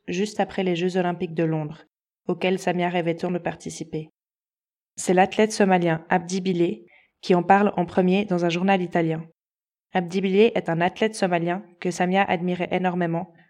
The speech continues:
champion du monde du mille cinq cents mètres en mille neuf cent huitante-sept. Suite aux déclarations d'Abdi Bile, les médias s'emparent de l'histoire. Finalement, le Conseil olympique de Somalie fait une déclaration officielle et confirme la mort de la jeune athlète de vingt et un ans.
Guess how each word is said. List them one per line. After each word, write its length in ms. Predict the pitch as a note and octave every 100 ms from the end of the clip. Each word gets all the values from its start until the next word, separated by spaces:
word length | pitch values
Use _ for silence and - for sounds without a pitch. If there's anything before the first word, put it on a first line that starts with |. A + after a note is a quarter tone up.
| _
champion 400 | - F#3+ G3+ G3
du 120 | F3+
monde 220 | F3+ F#3+
du 100 | E3+
mille 180 | F3+ F3+
cinq 200 | G3 F#3+
cents 120 | F3
mètres 340 | E3+ F3 - -
en 80 | F3
mille 120 | F3+
neuf 120 | F#3
cent 140 | - F3+
huitante-sept. 600 | F3 E3+ E3 F3+ E3+ - _ _ _ _ _ _ _
Suite 240 | - - G#3
aux 60 |
déclarations 580 | F3 F#3 G3+ G3 F#3+ G#3+
d'Abdi 320 | G#3 F3 F#3
Bile, 420 | F#3+ E3 E3 - - _ _
les 120 | F#3 F#3
médias 300 | F#3 G3 G#3+
s'emparent 380 | G#3 F#3+ G3
de 80 | F3+
l'histoire. 580 | E3+ E3+ - E3 E3+ - _ _ _ _ _ _ _ _
Finalement, 680 | A3 G#3+ G3 F3+ G3 - -
le 120 | F3+
Conseil 380 | F3 F#3 A3 G#3
olympique 360 | F#3 F3 G#3 F3+
de 100 | F#3
Somalie 500 | F#3+ F3+ E3+ F3+ F#3 _
fait 160 | - G#3
une 100 | F#3+
déclaration 560 | F3 F3+ F3 F#3 F#3
officielle 540 | F3 F3+ E3+ F3 F3+ F#3 _
et 80 | E3+
confirme 420 | F#3 F#3 G#3+ G3
la 140 | E3+ E3
mort 240 | F3 F#3
de 80 | E3+
la 140 | D#3+
jeune 200 | E3 F#3
athlète 400 | F3+ F3 F3 F3
de 100 | E3+
vingt 240 | E3 E3 E3+
et 40 |
un 160 | E3+ D#3+
ans. 140 | D#3+